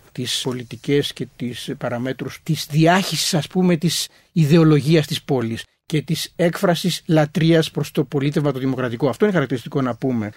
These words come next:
γιατί είναι και αυτό ένας από τους λόγους της επιλογής. Οι τελευταίες έρευνες δείχνουν ότι στην μία μακρά πλευρά της ζωφόρου, οι ομάδες των ανθρώπων είναι οργανωμένες κατά δεκάδες,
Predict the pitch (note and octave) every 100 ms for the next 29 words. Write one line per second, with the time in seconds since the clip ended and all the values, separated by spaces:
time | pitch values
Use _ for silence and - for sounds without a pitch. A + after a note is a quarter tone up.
0 | _ B2 C3 D3+ C#3 C3 D#3 D3 C#3 -
1 | C#3 D3 - D3+ B2+ B2 A#2+ A2+ - _
2 | _ _ E3 E3 D3 C#4 A3 G#3+ F3+ D3+
3 | A#2 D3 B2 A2 C#3 - _ _ D3+ D3
4 | - _ D#3 C#3+ C3 C3 B2+ B2 G#2+ -
5 | - - - C3 D3 A#3 G3 D3+ F3+ D3
6 | B2+ C#3 C#3 A2+ B2+ - A2+ G#2 G#2 D#3
7 | - _ - D#3 C#3+ C3+ C3 B2+ B2+ B2
8 | D3 G3+ G3+ F#3 C#3+ C3 B2+ C3+ C#3+ G3+
9 | F#3 E3 C3+ E3 G3 E3+ C#3+ A#2 A#2+ C#3
10 | G#2 - -